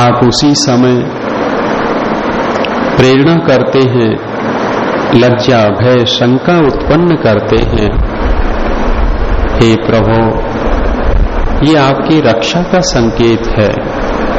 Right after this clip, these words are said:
हे दयालु पिता, मेरी विशेष रक्षा कीजिए।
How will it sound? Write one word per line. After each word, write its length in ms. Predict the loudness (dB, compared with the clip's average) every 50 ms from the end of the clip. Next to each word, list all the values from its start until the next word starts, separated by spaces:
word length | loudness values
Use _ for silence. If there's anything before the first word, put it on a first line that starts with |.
| -4 -4 -4 -4 -4 -4 -4 -4 -4 -4 -4 -4 -4 -2 -2 -2 -4 -4 -4 -4 -4 -4 -2 -4 -4 -4 -4 -4 -4 -2 -4 -4 -4 -4 -4 -4 -4 -4 -4 -4 -4 -4 -4 -4 -4 -4 -4 -2 0
हे 200 | 0 2 2 2
दयालु 500 | 2 0 0 0 0 0 2 2 0 0
पिता, 560 | 0 0 -2 -2 0 0 0 0 -2 -2 -4 -6 -6 -6 -4 -4 -4 -4 -2 -2 -2 -2 -2 -2 -2 -2 -4 -4 -4 -4 -4 -4 -4 -4 -4 -4 -4 -2 -2 -2 -2 -2 -2 -4 -4 -2 -2 -2 0 2 2
मेरी 440 | 4 4 4 4 2 2 2 2 0
विशेष 520 | 0 0 2 2 2 2 2 0 -2 -2
रक्षा 420 | -2 0 0 -2 -2 0 0 0
कीजिए। 600 | 0 0 0 0 0 0 0 0 0 2 2 2